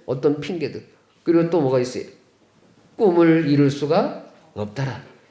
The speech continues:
지가 바라는 것이 결코 이루어질 수 없더라. 그러니까 그 핑계가 확실하면 확실할수록 자기는 뭐야? 실패자, 낙오자.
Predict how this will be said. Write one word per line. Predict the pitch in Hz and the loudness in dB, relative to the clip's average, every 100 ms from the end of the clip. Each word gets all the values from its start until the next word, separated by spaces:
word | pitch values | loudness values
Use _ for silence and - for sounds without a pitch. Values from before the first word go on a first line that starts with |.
| _ | _
지가 | - 147 151 | -2 4 4
바라는 | - 117 143 143 135 | 2 0 2 4 4
것이 | 139 139 117 - - _ _ _ | 2 0 -2 -4 -16 _ _ _
결코 | 147 131 151 | -2 0 0
이루어질 | 127 131 123 117 | 0 0 0 -2
수 | 104 156 208 208 - - - | -4 0 0 -2 -12 -20 -6
없더라. | 110 - 107 98 - _ - | -6 -4 -10 -10 -16 _ 0
그러니까 | 180 170 | 0 2
그 | 196 | 0
핑계가 | - 254 233 208 196 | 0 -4 -2 -2 -2
확실하면 | 196 226 - 190 185 | -4 -8 -4 0 0
확실할수록 | 175 175 180 175 170 175 135 - - _ _ | -2 -4 -2 -2 0 0 0 -2 -16 _ _
자기는 | - 135 143 160 143 | -8 -4 0 0 2
뭐야? | 113 120 113 - _ _ | 0 -2 -6 -16 _ _
실패자, | - 107 104 175 117 104 - _ _ _ _ | -8 -8 -8 -8 -8 -10 -14 _ _ _ _
낙오자. | 107 120 117 127 131 | -6 -6 -4 -6 -8